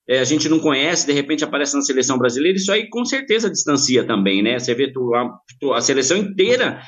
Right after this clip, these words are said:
é de jogadores da Europa. Mas teve, teve o que eu acho que mais distanciou a, a torcida da seleção brasileira foi a política. Foi o, o, os indícios de, de, de, de muito, muita fraude, né? Muito, ah, desvio de dinheiro,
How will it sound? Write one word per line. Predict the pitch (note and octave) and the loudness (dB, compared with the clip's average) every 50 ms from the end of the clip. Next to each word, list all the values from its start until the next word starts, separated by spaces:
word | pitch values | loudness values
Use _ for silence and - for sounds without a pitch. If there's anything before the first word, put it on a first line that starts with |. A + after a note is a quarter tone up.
| - - _ | -20 -12 _
é | - B2 B2+ B2+ A#2+ | -2 0 0 0 0
de | - | 0
jogadores | A2 B2+ B2 B2+ A#2+ A#2+ B2 A#2+ A2+ - | 0 0 0 0 2 2 2 2 2 2
da | B2 | 2
Europa. | A#2 A2+ A2+ A2+ G#2 G2 F2+ F2+ F#2+ E2+ - - - _ _ _ _ _ _ _ _ | 2 2 2 2 2 0 -2 -4 -6 -8 -10 -10 -14 _ _ _ _ _ _ _ _
Mas | - B2 D3+ D#3 - | -2 0 0 0 2
teve, | G3+ G3+ G3 G#3+ G#3 E3+ D3 | 0 2 2 2 2 2 2
teve | - F#3+ F#3+ F#3+ G3+ F#3+ F3 F#3+ - | 2 0 0 0 0 -2 -2 0 0
o | D#3+ D3+ D#3 | 0 0 2
que | E3 | 0
eu | D#3 C#3 D3+ E3 G3+ - G#3+ | 2 2 2 2 4 2 2
acho | E3 E3 F#3 F#3+ F#3 - - - | 2 2 0 0 -2 -4 -4 -2
que | - C#3 | 0 0
mais | C3+ C#3+ D#3+ G#3 A#3 A#3 | 2 2 2 2 2 0
distanciou | - - - - - E3+ F3 E3 - - C3+ B2+ B2 C3+ E3 F3+ | 0 0 -2 0 0 0 0 0 0 0 2 4 4 4 4 4
a, | D#3 A#2 G2 A2+ A2 G#2 - - - | 2 0 -2 -2 -4 -4 -4 -4 -4
a | A#2 B2 B2 | -4 -2 0
torcida | - C#3 B2 G#2+ - - - - - F#3 F#3+ G3 E3 | 2 2 2 2 2 0 0 0 0 0 0 0 0
da | D3 C3+ | 0 0
seleção | - - C3 B2 A#2 - B2 B2 A#2+ | -2 -2 -2 -2 -2 -2 -2 0 0
brasileira | A#2+ A#2 A2+ G#2+ G2 G#2 A#2 C#3 D#3+ E3 | 0 0 0 0 2 2 4 2 2 0
foi | - - C3+ | -2 -4 -4
a | C3 C3 | -2 -2
política. | - A3 B3+ A#3+ G#3+ F#3+ - - - - F2+ - - _ _ _ _ _ _ _ _ _ _ _ _ | -2 -2 0 0 0 0 -2 -2 -2 -4 -6 -6 -8 _ _ _ _ _ _ _ _ _ _ _ _
Foi | - A#2 A#2+ B2+ | 0 2 4 4
o, | C3 B2 | 4 4
o, | A#2+ B2+ B2 A#2+ A#2 A#2+ B2 A#2+ A#2+ A2+ G#2 A2+ A2 | 2 0 0 -2 -2 0 2 2 2 2 2 2 0
os | G#2+ F#2+ A#2+ | 0 2 2
indícios | B2+ A#2 A2+ B2 C#3 C#3 - B2 A2 | 2 2 2 2 0 0 0 -2 -4
de, | B2 B2+ - - - - G2+ | -6 -8 -10 -12 -12 -10 -8
de, | G2 A2+ A2 A2 | -6 -4 -4 -4
de, | G2 F#2+ A2 A2+ G#2+ G#2+ G2+ | -4 -2 0 0 0 0 0
de | F#2+ G2 G#2+ G#2+ G#2 G#2 A2 G#2 F#2+ F#2+ G2+ G2 | 0 2 2 2 2 2 2 0 0 -2 -2 2
muito, | G#2 A2+ B2 B2+ C3 C#3+ C#3 B2+ A#2+ G#2 F2+ - - - | 2 2 2 2 2 0 2 2 2 0 -2 -6 -6 -2
muita | F#2+ F#2+ G#2+ A#2+ A#2+ D3 | 2 2 2 2 2 0
fraude, | C3+ - - - A#2+ A#2+ C#3+ E3 E3+ D#3+ C3+ A2+ A#2+ | -4 -4 -4 -2 -2 0 2 2 2 2 0 0 0
né? | C3 C#3+ C#3 | 0 2 2
Muito, | B2 B2 C3 B2+ D3 | 0 0 0 0 0
ah, | D3+ C#3 B2 A#2+ A2+ G#2+ | 2 2 2 0 -2 -4
desvio | G2 G#2 G2 G2 C3 C#3 C3+ | -6 -8 -4 -2 0 0 0
de | B2+ - | -2 -2
dinheiro, | - F#3 F#3 C#3+ C3 C#3+ E3+ F3+ E3 C#3 B2 A#2 G2+ - | 0 2 2 4 4 2 2 2 2 2 2 0 -4 -4